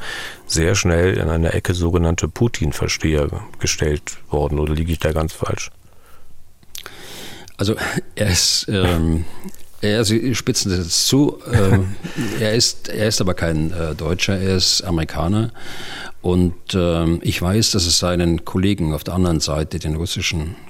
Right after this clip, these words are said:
Speaker 2: Generalstabschef Gerasimov, äh, äh, sehr gut kennt. Das ist anzunehmen, weil er ihn häufig getroffen hat, äh, auch häufig am, äh, Telefon hatte.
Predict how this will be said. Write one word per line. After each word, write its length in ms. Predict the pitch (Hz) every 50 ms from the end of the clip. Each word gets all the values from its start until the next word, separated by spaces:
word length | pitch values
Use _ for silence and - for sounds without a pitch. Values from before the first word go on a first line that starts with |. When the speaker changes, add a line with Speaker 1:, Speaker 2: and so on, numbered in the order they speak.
| - -
Speaker 2:
Generalstabschef 920 | - 87 82 76 73 80 82 - - - 82 - - - - 82 - -
Gerasimov, 920 | - 80 73 73 76 - - - 82 82 82 78 - - - - - - -
äh, 1040 | 90 78 78 85 82 - - - - - - - - - - - - - - - -
äh, 300 | 82 78 71 73 87 -
sehr 220 | - - 104 95
gut 200 | 85 92 85 -
kennt. 640 | - 92 82 90 104 120 117 - - - - - -
Das 140 | 87 82 -
ist 140 | - - -
anzunehmen, 840 | 95 95 98 - - - 95 92 92 92 98 101 95 95 95 92 87 - - 101
weil 200 | - 90 85 85
er 80 | 85 82
ihn 140 | 82 80 -
häufig 320 | 95 101 - - 101 -
getroffen 500 | - 80 - - 87 - - - 80 76
hat, 280 | 85 85 - - - -
äh, 200 | 85 80 80 82
auch 260 | 85 87 82 - -
häufig 340 | 92 92 - - 85 78 85
am, 260 | 80 80 78 82 90
äh, 320 | 90 87 85 85 82 80 78 -
Telefon 600 | - - 92 85 80 - - 85 85 87 85 85
hatte. 340 | - - - - 80 78 -